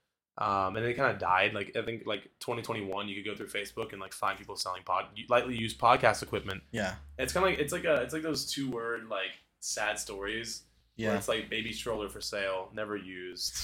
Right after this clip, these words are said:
Speaker 1: But it's like,
Speaker 2: Oh my gosh, that's actually, I just
Speaker 1: podcast stuff for sale,
Speaker 2: Wow, I
Speaker 1: never
Speaker 2: just got
Speaker 1: used.
Speaker 2: really sad, actually. That sucks, dude.
Speaker 1: Yeah,
Speaker 2: Why
Speaker 1: my
Speaker 2: would you
Speaker 1: bad.
Speaker 2: say that?
Speaker 1: My bad. I just, you know, I was trying to akin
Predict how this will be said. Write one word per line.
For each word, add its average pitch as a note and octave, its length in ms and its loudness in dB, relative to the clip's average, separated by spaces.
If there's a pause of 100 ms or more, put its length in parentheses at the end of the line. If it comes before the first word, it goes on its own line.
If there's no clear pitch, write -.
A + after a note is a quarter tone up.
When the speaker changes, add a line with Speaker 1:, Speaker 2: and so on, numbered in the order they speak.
(440)
Speaker 1:
But C#3+ 100 6
it's C#3 140 4
like, C#3+ 340 4
Speaker 2:
Oh A#2 40 -2
my A2 220 6
gosh, G#2+ 360 4
that's A2 240 6
actually, A2 480 4
I G#2+ 120 6
just G#2+ 120 8
Speaker 1:
podcast A#2 420 12
stuff - 220 4
for A2+ 100 0
sale, F#2+ 540 6
Speaker 2:
Wow, A#2+ 260 10
I A2+ 100 10
Speaker 1:
never B2 80 12
Speaker 2:
just A#2 160 12
got A2+ 160 12
Speaker 1:
used. G#2 280 8
Speaker 2:
really A#2+ 340 10
sad, G2+ 360 10
actually. F#2+ 540 6
That A2 340 8
sucks, - 500 8
dude. G2+ 180 4
Speaker 1:
Yeah, - 80 4
Speaker 2:
Why A#2 180 12
Speaker 1:
my F#3 80 6
Speaker 2:
would - 140 6
you - 80 12
Speaker 1:
bad. - 40 10
Speaker 2:
say C3+ 320 10
that? - 560 4
Speaker 1:
My C#3+ 120 2
bad. G#2+ 340 4
I D3 80 4
just, D3 260 -2
you D#3 140 6
know, C#3 100 6
I C3+ 140 4
was C3+ 240 2 (300)
trying C3+ 200 -2
to G#2+ 220 2 (120)
akin G#2 680 -6